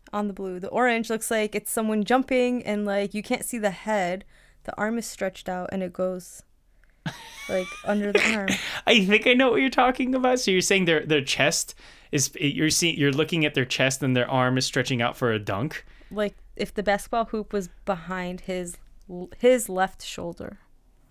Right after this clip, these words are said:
Speaker 2: Yeah, okay. I, I <laughs> see
Speaker 1: And,
Speaker 2: what you
Speaker 1: and
Speaker 2: mean.
Speaker 1: if he lifts his left arm, you will be able to see the
Speaker 2: Okay,
Speaker 1: head.
Speaker 2: I see what you mean,
Speaker 1: I don't
Speaker 2: but
Speaker 1: know.
Speaker 2: what I don't understand is how that's what you saw when <laughs> you looked at it. Like, I'm, like, squinting to, like, okay, I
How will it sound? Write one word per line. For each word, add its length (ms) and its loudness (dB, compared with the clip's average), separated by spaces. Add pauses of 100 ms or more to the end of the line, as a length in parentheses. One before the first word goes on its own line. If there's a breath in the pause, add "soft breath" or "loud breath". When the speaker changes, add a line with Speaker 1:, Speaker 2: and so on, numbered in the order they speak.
(220)
Speaker 2:
Yeah, 580 6
okay. 580 2
I, 400 2
I 60 2
<laughs> 0 -
see 480 4
Speaker 1:
And, 120 8
Speaker 2:
what 140 8
you 160 6
Speaker 1:
and 120 6
Speaker 2:
mean. 320 6
Speaker 1:
if 60 -2
he 140 4
lifts 340 2
his 180 2
left 360 2
arm, 460 4
you 120 -4
will 140 2
be 140 2
able 180 -2
to 120 -8
see 200 -6
the 140 0
Speaker 2:
Okay, 340 6
Speaker 1:
head. 140 -2
Speaker 2:
I 120 4
see 360 2
what 160 2
you 140 2
mean, 520 4
Speaker 1:
I 100 -8
don't 140 -8
Speaker 2:
but 80 6
Speaker 1:
know. 40 6
Speaker 2:
what 120 6
I 80 8
don't 260 4
understand 460 2
is 100 2
how 220 4
that's 320 4
what 100 0
you 140 -2
saw 360 4
when 160 4
<laughs> 80 2
you 100 6
looked 260 2
at 120 2
it. 80 2
Like, 180 4
I'm, 160 4
like, 140 2
squinting 720 2
to, 100 2
like, 200 0
okay, 640 4
I 180 2